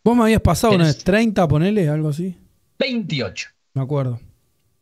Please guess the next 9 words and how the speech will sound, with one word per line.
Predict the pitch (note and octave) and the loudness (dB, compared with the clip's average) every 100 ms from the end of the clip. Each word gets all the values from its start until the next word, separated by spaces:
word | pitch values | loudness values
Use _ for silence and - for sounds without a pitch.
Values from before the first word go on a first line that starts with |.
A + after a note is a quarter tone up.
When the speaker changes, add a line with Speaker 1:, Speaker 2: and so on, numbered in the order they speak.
| _ _ _ _ _ _ _ _ _ _ _ _ _ | _ _ _ _ _ _ _ _ _ _ _ _ _
Speaker 1:
Me | C#3+ | 0
acuerdo | C#3+ E3 | 2 4
Speaker 2:
El | |
Speaker 1:
cuando | D#3+ D3+ | 4 4
me | |
Speaker 2:
primero | C#3+ C#3+ D3 | 2 2 0
de | |
Speaker 1:
mostraste. | - A2+ - | -2 -6 -10
Speaker 2:
to-, | - | -14